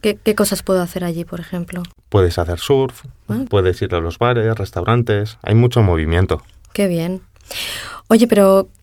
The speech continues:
Speaker 1: tengo entendido que también es muy bonito el interior, ¿no? Hay mucha montaña, creo.
Speaker 2: Sí, sí, sí. Si quieres ir al interior, yo te recomendaría que fueras a Potes.
Speaker 1: Ujú.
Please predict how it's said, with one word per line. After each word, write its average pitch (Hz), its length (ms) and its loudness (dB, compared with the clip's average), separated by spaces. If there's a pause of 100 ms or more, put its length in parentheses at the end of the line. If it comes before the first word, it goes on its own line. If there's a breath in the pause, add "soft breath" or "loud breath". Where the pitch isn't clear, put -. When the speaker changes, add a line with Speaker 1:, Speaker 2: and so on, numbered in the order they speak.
(160)
Speaker 1:
tengo 220 220 6
entendido 247 440 4
que 254 100 -2
también 202 440 2
es 233 140 2
muy 233 140 6
bonito 220 360 2
el 269 80 4
interior, 190 640 0
¿no? 196 180 -2
Hay 240 140 2
mucha 208 260 0
montaña, 196 580 0
creo. 233 440 -4 (240)
Speaker 2:
Sí, 98 440 0
sí, 98 160 -4
sí. 98 200 -2 (500 soft breath)
Si - 220 0
quieres 120 260 4
ir 135 140 2
al 117 100 4
interior, 110 480 4
yo 107 120 2
te 113 100 2
recomendaría 101 640 2
que 110 80 -2
fueras 98 320 0
a 82 80 -2
Potes. 80 400 -2 (240)
Speaker 1:
Ujú. 202 380 -4